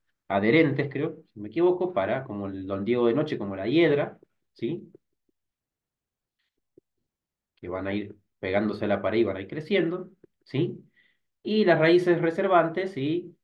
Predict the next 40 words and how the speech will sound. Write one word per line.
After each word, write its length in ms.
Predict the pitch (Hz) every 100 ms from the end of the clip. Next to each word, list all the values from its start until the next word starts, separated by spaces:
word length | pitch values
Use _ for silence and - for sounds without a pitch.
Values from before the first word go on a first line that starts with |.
| _
Como 240 | - 123 127
la 120 | 151
batata 420 | 170 160 131 165
o 60 | 143
la 80 | 98
zanahoria, 440 | 120 175 107 90 - _ _ _ _ _ _ _ -
¿sí? 280 | 135 - - _ _ _ _ _
La 80 | -
zanahoria, 640 | - 95 98 104 113 - -
sí, 440 | 110 110 135 - _ _ _ -
es 200 | 104 104
una 160 | 101 92
raíz 260 | 104 107
tipo 240 | - - 104
napiforme, 720 | 98 113 135 196 160 151 175
porque 300 | 175 95 90
el 120 | 90
nabo, 520 | 95 98 98 113 - _ _ _ _ _ _
eh, 260 | - - -
mal 400 | 95 98 104 101
dicho, 260 | 113 110 107
es 80 |
un, 540 | 104 101 87 85 - -
se 140 | -
lo 100 | 95
cree 180 | 107 110
una 120 | 110 107
raíz, 220 | 139 151
pero 120 | 95
ahora 140 | 95 98
vamos 180 | 98 98
a 20 |
ver 100 | 107
que 80 | 104
el 80 | 92
nabo 220 | 104 95
no 80 | 90
es 80 | -
una 120 | 131
raíz, 320 | 180 - -